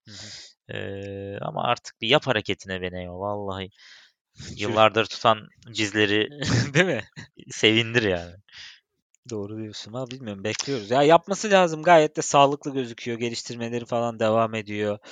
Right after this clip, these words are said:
Speaker 1: Ee,
Speaker 2: Evet.
Speaker 1: neden yapmıyor? Vallahi bilmiyorum açıkçası. <laughs> Ben bazı şeylerin de çok
Speaker 2: <laughs>
Speaker 1: açıklaması yok ama
Speaker 2: Evet.
Speaker 1: insanların dikkati işte o kadar çok başka coinlerde ve, e, kısa vadeli karlarda ki buralar böyle
Speaker 2: Hı.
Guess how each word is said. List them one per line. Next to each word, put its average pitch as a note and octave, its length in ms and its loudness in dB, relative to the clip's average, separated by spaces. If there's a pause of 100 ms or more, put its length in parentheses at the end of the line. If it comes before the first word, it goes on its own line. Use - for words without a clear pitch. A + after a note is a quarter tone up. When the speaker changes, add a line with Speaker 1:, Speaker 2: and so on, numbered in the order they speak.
(400)
Speaker 1:
Ee, A2+ 40 -6 (340)
Speaker 2:
Evet. F#2 340 -8 (1000)
Speaker 1:
neden C#3+ 480 4
yapmıyor? C3 640 2 (1080)
Vallahi G2+ 340 -2
bilmiyorum G#2 400 -12
açıkçası. - 460 -8
<laughs> C3 80 -2
Ben C3 120 -4
bazı C3 240 4
şeylerin C#3 320 2
de C#3 80 2
çok B2 180 2
Speaker 2:
<laughs> - 0 -
Speaker 1:
açıklaması C3 600 2
yok - 140 0
ama E3 280 2 (400)
Speaker 2:
Evet. C#3+ 100 -4
Speaker 1:
insanların C3+ 440 2
dikkati C3+ 340 -4
işte C3 220 -4
o A#2 40 -2
kadar B2+ 260 -2
çok - 180 -4 (200)
başka A2 360 0
coinlerde A2+ 560 0
ve, A2 320 -2 (220)
e, G#2 160 -10
kısa - 300 2
vadeli A2+ 300 4
karlarda A#2 520 0
ki A#2 200 -8 (360)
buralar B2 380 4
böyle C3 260 4
Speaker 2:
Hı. A2+ 40 -4